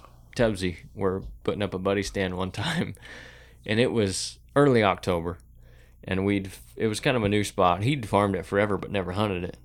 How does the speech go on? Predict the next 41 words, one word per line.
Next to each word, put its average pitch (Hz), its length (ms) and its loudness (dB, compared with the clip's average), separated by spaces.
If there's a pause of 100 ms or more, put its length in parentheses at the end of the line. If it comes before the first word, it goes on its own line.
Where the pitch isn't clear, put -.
(120)
and 90 140 -10
he 92 80 -6
said, 107 160 -4
"We 170 120 2
see - 180 -2
deer 120 240 0
here 113 140 0
all 95 120 -4
the - 100 -12
time." 143 220 -4
I - 20 -8
was 98 80 -4
like, 113 140 -2
"Well, 156 140 2
let's 170 140 2
put 202 140 -6
a 170 40 -4
stand 202 320 -4
up." - 200 -8 (100)
You 85 140 -10
know, 95 220 -6
we 127 120 0
didn't 92 180 -4
really 95 260 2
know 90 140 0
what 92 140 2
we 95 100 0
were 92 80 -2
doing 92 180 -2
at 90 120 -10
the - 60 -20
time, 95 360 -2 (100)
but 98 260 -4 (440)
we 180 80 8
ended 151 160 6
up 139 200 4
in 98 80 2
a 98 40 2
really 95 180 4
good 95 180 -2
spot. - 440 -6